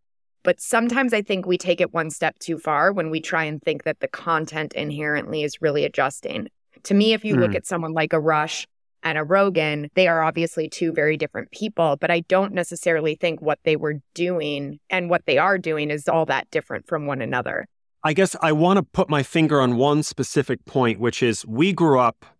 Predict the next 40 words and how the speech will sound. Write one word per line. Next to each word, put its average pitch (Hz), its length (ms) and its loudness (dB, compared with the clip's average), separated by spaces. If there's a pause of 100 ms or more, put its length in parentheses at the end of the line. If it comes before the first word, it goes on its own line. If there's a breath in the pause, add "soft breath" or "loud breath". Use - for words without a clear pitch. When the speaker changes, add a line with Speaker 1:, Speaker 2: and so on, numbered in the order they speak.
Speaker 2:
our 131 140 2
generation 107 580 0
grew 135 180 2
up 135 120 -4
with - 160 -10
radio 107 580 0 (380)
in 127 140 4
the 113 60 4
background. 90 760 -4
You 120 80 2
might 151 200 2
call 147 260 2
it 127 60 -2
a 127 60 -2
lean 147 460 4
back 123 280 0
experience. 104 760 -2 (320)
And 131 160 2
yet 147 260 0
this 143 240 2
digital 156 500 2
world 123 600 2 (380)
of 113 460 2 (840)
enormous, 143 500 0 (140)
you 135 100 -4
know, 101 100 -2
four 151 400 2
or 117 60 0
five 131 380 0
million, 127 300 2
however 123 280 0
many 117 220 0
there 113 180 2
are 110 140 2
podcasts 117 640 0
times 117 280 0
the 113 60 -4
number 110 220 0
of 104 80 0
episodes, 107 560 -4